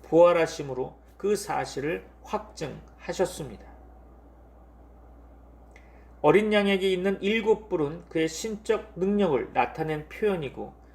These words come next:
일곱 눈은 그의 신적 통찰력과 지식을 보이고 있습니다. 그 일곱 눈은 온 세상에서 활동하시는 하나님의 일곱 영, 곧 성령이시죠.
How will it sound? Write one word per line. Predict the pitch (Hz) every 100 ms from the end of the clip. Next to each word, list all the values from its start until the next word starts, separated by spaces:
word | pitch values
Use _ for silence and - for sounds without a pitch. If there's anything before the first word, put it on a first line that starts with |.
| -
일곱 | 180 196 196 202 -
눈은 | 175 190 123 101
그의 | - 160
신적 | 160 196 185 - 190 -
통찰력과 | - 233 208 - 202 156 127 - 123 117
지식을 | - 220 196 156 120 - -
보이고 | - 143 131 143 156 -
있습니다. | 175 - 143 - - - - - - - -
그 | 185
일곱 | 202 214 208 233
눈은 | 220 196 185 190
온 | 175 202 214
세상에서 | 208 196 190 180 175 175
활동하시는 | 175 170 175 165 160 170 196 - -
하나님의 | - 190 185 180
일곱 | 180 190 190 185 165
영, | 147 127 110
곧 | 190 196 -
성령이시죠. | - - 151 147 123 104 - - 160 139 113 101